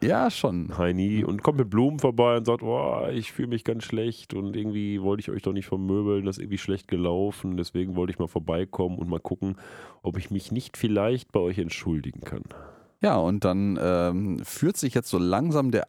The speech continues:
Speaker 1: A- und der B-Plot
Speaker 2: <coughs>
Speaker 1: zusammen, weil in dieser Szene, wo er sich dann eigentlich sehr, sehr nett und glaubwürdig sogar entschuldigt, wo man sich so denkt, so, „Ach, boah, weißt du, eigentlich, der hat irgendwie einen scheiß Tag, richtig scheiß Tag gehabt, vielleicht ist das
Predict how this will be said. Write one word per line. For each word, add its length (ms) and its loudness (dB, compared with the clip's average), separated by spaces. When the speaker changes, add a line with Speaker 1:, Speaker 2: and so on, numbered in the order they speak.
Speaker 1:
A- 280 2
und 340 -2
der 100 4
B-Plot 680 0
Speaker 2:
<coughs> 240 -10
Speaker 1:
zusammen, 640 0
weil 180 4
in 100 0
dieser 220 0
Szene, 340 2
wo 120 4
er 60 2
sich 180 -4
dann 280 2
eigentlich 240 2
sehr, 400 4
sehr 260 6
nett 320 4
und 240 -2
glaubwürdig 640 4
sogar 240 2
entschuldigt, 640 0
wo 80 2
man 160 2
sich 120 -4
so 100 0
denkt, 200 0
so, 160 -4
„Ach, 160 2
boah, 320 2
weißt 220 2
du, 80 2
eigentlich, 400 0
der 100 4
hat 140 -2
irgendwie 240 0
einen 80 0
scheiß 320 0
Tag, 240 -2
richtig 340 -2
scheiß 280 0
Tag 200 0
gehabt, 280 -2
vielleicht 160 -2
ist 100 -8
das 80 2